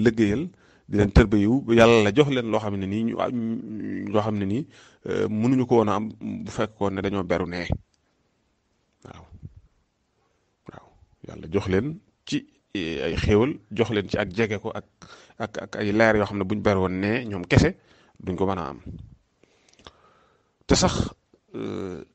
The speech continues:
euh, def gi ngay def loolu, maanaam liggéeyal ga nga leen di liggéeyal ñoom nit ñu baax ñooñee, ak teggin yi ngay am sa diggante ñoom, ak lu baax li nga leen di defal, day mel ne loolu soo ko defee, ak topp gu ngay topp seen ndigal, day mel ne mooy topp ndigalul Yàlla rek.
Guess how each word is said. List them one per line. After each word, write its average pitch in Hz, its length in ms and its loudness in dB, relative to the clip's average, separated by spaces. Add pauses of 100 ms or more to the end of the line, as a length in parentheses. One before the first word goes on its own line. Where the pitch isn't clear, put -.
(260)
euh, 50 1120 -12
def 123 200 4
gi 127 120 -4
ngay 151 180 8
def 120 160 6
loolu, 98 220 4
maanaam 107 320 0
liggéeyal 120 360 4
ga 120 100 0
nga 131 100 2
leen 135 120 2
di 123 60 0
liggéeyal 107 320 2
ñoom 107 320 0 (160)
nit 110 300 -2
ñu 110 140 0
baax 92 200 0
ñooñee, 90 420 -6
ak - 180 -16
teggin 107 280 0
yi 110 80 -2
ngay 117 100 2
am 110 140 -6
sa 110 120 2
diggante 98 360 0
ñoom, 90 260 -8
ak 104 160 -12
lu 107 120 -6
baax 101 160 0
li 90 80 -4
nga 110 80 -2
leen 123 100 2
di 113 60 -6
defal, 101 240 4 (320)
day 110 120 0
mel 120 160 2
ne 120 60 4
loolu 117 280 6
soo 135 180 2
ko 135 80 0
defee, 101 280 -2 (640)
ak - 160 -2
topp - 220 4
gu 123 120 2
ngay 143 160 4
topp 135 200 -2
seen 117 160 -2
ndigal, 104 240 2
day 113 120 4
mel 113 140 -2
ne 113 60 -6
mooy 110 220 -4
topp 120 180 -4
ndigalul 95 260 -4
Yàlla 80 220 -6
rek. 76 120 -16